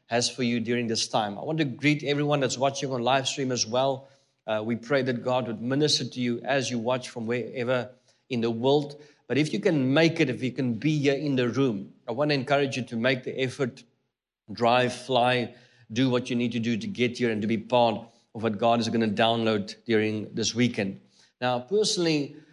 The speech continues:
uh, Open Heavens Conference twenty twenty-two was an incredible shift in our lives as well. Uh, when we attended this conference, just by being part of it,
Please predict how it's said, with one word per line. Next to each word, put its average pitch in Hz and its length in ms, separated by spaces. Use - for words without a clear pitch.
uh, 110 320
Open 165 280
Heavens 143 340
Conference 143 640
twenty 139 640
twenty-two 127 920
was 127 260
an 127 280
incredible 151 500
shift - 500
in 135 100
our 143 220
lives 127 460
as 113 180
well. 117 400
Uh, 107 280
when 123 240
we 147 180
attended 147 380
this 135 160
conference, 143 500
just 165 160
by 135 140
being 127 320
part 151 240
of 120 160
it, 117 340